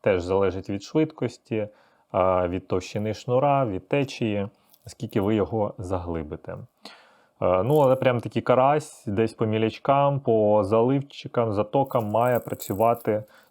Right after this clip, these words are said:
дуже круто. До речі, ось цей воблер в нас доволі такий шумний. Е, буду збирати рибу з дальніх дистанцій. А ось цей Minnow, котрий, який я розповідав, він прям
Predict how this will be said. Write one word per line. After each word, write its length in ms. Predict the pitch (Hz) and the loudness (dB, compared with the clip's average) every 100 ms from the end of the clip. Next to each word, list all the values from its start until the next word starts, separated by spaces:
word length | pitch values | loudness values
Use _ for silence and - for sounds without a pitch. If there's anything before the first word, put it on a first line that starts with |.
| - | -2
дуже 320 | 110 113 110 | 0 2 0
круто. 440 | - 95 - 85 110 _ - - - | 0 0 -2 -6 -10 _ -20 -14 0
До 100 | 110 | 2
речі, 440 | 120 120 120 110 - _ _ _ _ _ - - | 4 2 -2 -2 -4 _ _ _ _ _ -12 -6
ось 160 | 104 - | -4 -2
цей 220 | 139 110 | 0 2
воблер 400 | 101 101 95 95 | 2 0 0 0
в 60 | 101 | 2
нас 400 | 101 104 - - - 98 | 0 -2 -10 -20 -14 -4
доволі 320 | 101 113 104 | 0 2 2
такий 280 | 110 - 107 | -2 -4 -6
шумний. 560 | - 165 180 101 98 - _ _ _ _ _ _ _ _ _ _ | 0 0 0 -2 -6 -14 _ _ _ _ _ _ _ _ _ _
Е, 300 | 104 95 92 87 _ _ _ _ _ _ _ _ _ _ _ _ - | -2 0 0 -4 _ _ _ _ _ _ _ _ _ _ _ _ -6
буду 280 | 117 117 104 | 0 2 2
збирати 460 | 90 98 98 92 101 | 0 2 2 2 0
рибу 240 | 95 90 | 0 -2
з 80 | 87 | 0
дальніх 360 | 95 90 87 | 0 0 -4
дистанцій. 640 | 92 - 92 82 - 90 110 - _ _ _ _ _ | -8 -4 -6 -6 -12 -16 -16 -18 _ _ _ _ _
А 180 | 107 101 | 0 2
ось 180 | 104 - | 0 -2
цей 260 | - 110 107 | 0 2 2
Minnow, 320 | 123 160 143 | 0 0 0
котрий, 500 | - - 110 113 113 | -2 -2 0 0 0
який 340 | 104 - 98 | -2 -2 0
я 100 | 98 | 0
розповідав, 680 | 98 104 - 101 92 85 82 | 0 -2 -2 -2 0 0 0
він 260 | 92 123 127 | -2 -2 -2
прям 400 | - 104 113 | 0 2 0